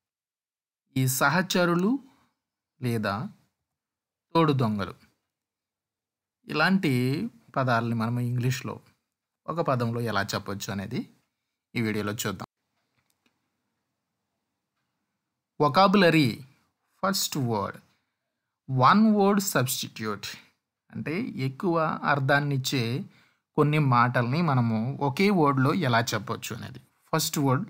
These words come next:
let us see. Accomplice. Accomplice. What is the meaning of accomplice? ఈ మీనింగ్ ఏంటి accomplice అంటే?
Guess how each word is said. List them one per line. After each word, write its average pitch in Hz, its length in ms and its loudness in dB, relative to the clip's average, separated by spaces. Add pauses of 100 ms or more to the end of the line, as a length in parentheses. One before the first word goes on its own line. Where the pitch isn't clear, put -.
let 123 160 -2
us 101 140 -4
see. 113 120 -4 (3500)
Accomplice. 175 600 2 (1400)
Accomplice. 190 560 2 (1120)
What 165 160 2
is 190 140 0
the 202 140 6
meaning 151 360 2
of 160 100 -8 (160)
accomplice? 127 540 0 (580)
ఈ 113 40 -2 (120)
మీనింగ్ 143 400 -2
ఏంటి 131 200 0 (100)
accomplice 113 540 -4
అంటే? 107 200 -8